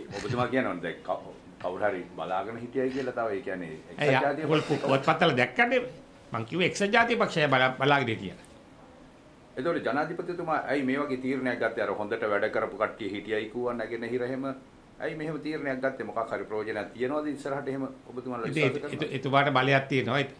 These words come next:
Speaker 2: ඒ අවස්ථාව තියෙන්නේ ආණ්ඩුකාරවරු ඉන්නේ ජනාධිපතිතුමාගේ අභිමතය පරිදි.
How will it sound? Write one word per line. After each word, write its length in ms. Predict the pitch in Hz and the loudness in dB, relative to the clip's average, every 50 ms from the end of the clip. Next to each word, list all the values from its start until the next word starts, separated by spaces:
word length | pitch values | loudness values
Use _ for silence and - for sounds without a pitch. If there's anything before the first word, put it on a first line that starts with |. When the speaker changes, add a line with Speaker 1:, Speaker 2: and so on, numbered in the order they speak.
| - - - - - - - - - - - | -18 -18 -18 -20 -20 -20 -20 -20 -20 -12 -4
Speaker 2:
ඒ 160 | - 139 135 | 2 4 6
අවස්ථාව 380 | 135 131 135 - 143 135 139 135 | 6 6 6 6 6 6 6 6
තියෙන්නේ 340 | 139 131 127 143 175 - - | 2 0 0 0 0 -2 0
ආණ්ඩුකාරවරු 840 | 156 131 131 127 135 143 143 135 139 135 139 139 139 139 139 139 | 0 2 2 2 2 2 2 4 6 6 6 6 6 4 4 2
ඉන්නේ 360 | 131 117 113 127 143 147 190 247 - - - - - - - - - - - | 2 2 0 0 0 0 -2 -2 -6 -10 -16 -20 -20 -20 -20 -20 -16 -8 -4
ජනාධිපතිතුමාගේ 800 | 127 127 135 139 131 139 139 139 - 151 131 143 156 175 180 175 - | 0 2 4 4 4 4 2 0 0 0 2 4 4 4 2 0 0
අභිමතය 460 | 127 139 175 214 226 226 202 208 185 | 2 4 6 6 6 8 8 8 6
පරිදි. 300 | 151 131 104 87 87 - | 6 6 4 2 -2 -8